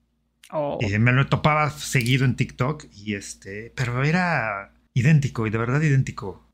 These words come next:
Speaker 2: No sé qué
Speaker 1: Yo
Speaker 2: habrá
Speaker 1: una
Speaker 2: pasado
Speaker 1: vez
Speaker 2: con él, creo que
Speaker 1: conocí
Speaker 2: también se nos olvidó porque era tan idéntico a Bruce Willis.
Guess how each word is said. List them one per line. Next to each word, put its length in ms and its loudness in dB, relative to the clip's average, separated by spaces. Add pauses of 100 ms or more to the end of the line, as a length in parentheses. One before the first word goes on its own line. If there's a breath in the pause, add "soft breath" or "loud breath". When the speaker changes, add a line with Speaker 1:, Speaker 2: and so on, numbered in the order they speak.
Speaker 2:
No 100 2
sé 120 0
qué 80 4
Speaker 1:
Yo 60 12
Speaker 2:
habrá 100 12
Speaker 1:
una 100 12
Speaker 2:
pasado 180 12
Speaker 1:
vez 80 6
Speaker 2:
con 200 10
él, 80 8
creo 40 6
que 60 8 (160)
Speaker 1:
conocí 40 4
Speaker 2:
también 240 4
se 140 0
nos 220 -2
olvidó 380 0
porque 540 -8 (800)
era 140 -6
tan 180 0
idéntico 380 0
a 20 -2
Bruce 240 -6
Willis. 480 -4